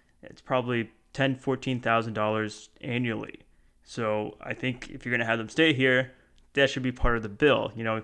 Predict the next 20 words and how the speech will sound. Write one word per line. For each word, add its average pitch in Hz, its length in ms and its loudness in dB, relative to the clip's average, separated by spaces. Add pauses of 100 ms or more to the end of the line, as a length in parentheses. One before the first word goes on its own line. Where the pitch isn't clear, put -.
(460)
you 127 100 -4
came 147 300 0
in 135 120 0
here, 117 300 -2
you 120 140 0
know, 110 220 -4
you're 113 140 -6
s-, - 220 -10
you 123 120 -12
were 117 80 -6
still 147 360 2
illegal 127 340 2
at 117 100 -2
the 113 60 -6
time. 104 320 -8
You 107 100 -4
don't 127 180 0
deserve 110 480 -2
the 104 80 -6
taxpayers - 840 -4